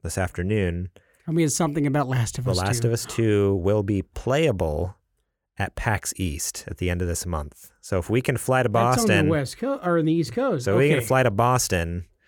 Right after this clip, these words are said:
Speaker 1: at the end of this month and go to pax East, you could potentially play The Last of Us two.
Speaker 2: I don't fly.
Speaker 1: So if anyone out there,
Speaker 2: Yeah.
Speaker 1: what?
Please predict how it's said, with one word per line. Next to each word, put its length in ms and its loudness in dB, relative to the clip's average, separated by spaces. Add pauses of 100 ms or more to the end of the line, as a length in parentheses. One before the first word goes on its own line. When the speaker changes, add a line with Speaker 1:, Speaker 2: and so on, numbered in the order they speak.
(580)
Speaker 1:
at 80 -6
the 120 0
end 100 2
of 60 2
this 180 0
month 500 -2
and 140 -8
go 100 2
to 60 0
pax 320 -4
East, 240 -2
you 160 -2
could 140 -6
potentially 360 -4
play 220 -4
The 80 -2
Last 260 -2
of 60 -4
Us 140 -6
two. 260 -6 (340)
Speaker 2:
I 100 -6
don't 280 -2
fly. 380 -14 (120)
Speaker 1:
So 160 0
if 140 0
anyone 360 0
out 240 -2
there, 320 2
Speaker 2:
Yeah. 60 -6
Speaker 1:
what? 160 0